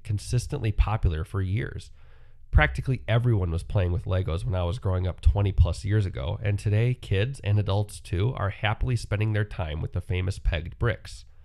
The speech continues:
I think what's really great about Legos is their limitless qualities. You can build, design, and create practically anything from them. Certainly, they are the most versatile toy ever, which also makes them so applicable to all types of people.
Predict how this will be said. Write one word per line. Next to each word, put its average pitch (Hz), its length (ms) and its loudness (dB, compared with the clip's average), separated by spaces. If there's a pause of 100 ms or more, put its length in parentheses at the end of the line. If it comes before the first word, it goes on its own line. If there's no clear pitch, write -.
(720)
I 120 60 4
think - 220 -4
what's - 140 -2
really 101 220 4
great 82 280 -2
about 147 220 0
Legos 151 500 -4
is 104 120 0
their 90 160 2
limitless 95 500 2
qualities. 67 640 -2 (240)
You 110 140 0
can 85 220 0
build, 92 520 2
design, 90 480 0
and 85 160 -4
create - 340 -4
practically - 560 0
anything 104 440 2
from 71 160 -6
them. 50 260 -10 (560)
Certainly, 127 420 2
they 92 120 4
are 92 140 2
the 90 100 0
most 92 300 0
versatile 78 720 0
toy 80 340 -2
ever, 92 380 -2 (200)
which 117 240 0
also 120 360 0
makes 80 240 -2
them 87 160 0
so 87 160 0
applicable 82 480 2
to - 80 -8
all 92 200 0
types - 300 -4
of - 140 -6
people. - 460 0